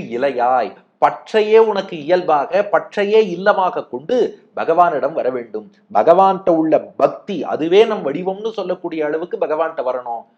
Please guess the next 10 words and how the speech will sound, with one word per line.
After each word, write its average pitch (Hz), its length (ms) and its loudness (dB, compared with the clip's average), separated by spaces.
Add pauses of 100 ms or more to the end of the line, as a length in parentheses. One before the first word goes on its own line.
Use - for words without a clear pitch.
(160)
வந்து 160 220 -4
என்ன 175 180 -2
பண்ணணும்னா, 147 480 -4 (520)
அவன் 147 440 0 (460)
முற்றில் 190 540 -6 (280)
அடங்கே. 123 520 0 (340)
அவன் 156 340 0 (160)
அப்படின்னா 131 380 -4 (160)
அவனை 143 380 0
குறித்த, 113 340 -8